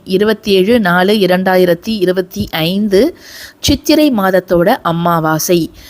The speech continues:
விசுவாவசு ஆண்டோட முதல் அமாவாசை ஞாயிற்றுக்கிழமை அன்னைக்கு வருகிறது. அந்த நாள்ல நம்ம யாருமே தவறாம அன்னைக்கு இரவு தூங்க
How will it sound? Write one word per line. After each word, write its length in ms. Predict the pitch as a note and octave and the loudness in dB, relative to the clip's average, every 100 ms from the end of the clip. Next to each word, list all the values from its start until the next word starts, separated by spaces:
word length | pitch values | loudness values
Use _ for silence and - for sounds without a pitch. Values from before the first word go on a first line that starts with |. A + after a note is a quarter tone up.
| - _ _ G3 | -20 _ _ -2
விசுவாவசு 680 | G#3 - B3+ C4 G#3+ - F3+ | 0 2 2 2 0 0 -2
ஆண்டோட 500 | F3 F#3 F3+ F3+ C#4+ - | -2 -2 0 0 -2 -4
முதல் 460 | F3 F#3 A#3 C#4 - | -4 0 0 0 -4
அமாவாசை 880 | E3 F3 F#3+ E3+ E3 D#3+ A3 D#4 - F#3+ | -2 0 2 2 0 0 0 -2 -4 -4
ஞாயிற்றுக்கிழமை 760 | F3+ F#3 F#3 F3 E3+ E3+ E3+ | 0 0 -2 0 0 0 0
அன்னைக்கு 340 | E3 F3 G3 F3 | 0 -2 0 2
வருகிறது. 600 | E3+ E3+ E3+ E3+ C#4 D#4 - - - - | 2 2 0 2 0 -2 -12 -20 -20 -6
அந்த 580 | E3+ G3+ C4+ D#4+ F#4 C#4 | -4 -2 -2 0 0 0
நாள்ல 400 | G#3 G3 G#3 A#3+ | -2 0 0 -2
நம்ம 360 | G3+ F3+ G3 | -2 -4 -2
யாருமே 680 | F#3 F3 F#3 A3 A3 A3 C4+ | -2 -2 0 0 0 0 -2
தவறாம 840 | - F3+ F#3 G3 G3 G#3+ A3+ B3+ A#3+ - - - _ - | -2 -2 0 0 0 0 0 0 -2 -8 -20 -20 _ -6
அன்னைக்கு 400 | F3+ F#3+ F#3 F3+ | -2 -2 -2 0
இரவு 320 | G3 B3+ B3+ | 2 2 0
தூங்க 240 | B3 B3 | -2 0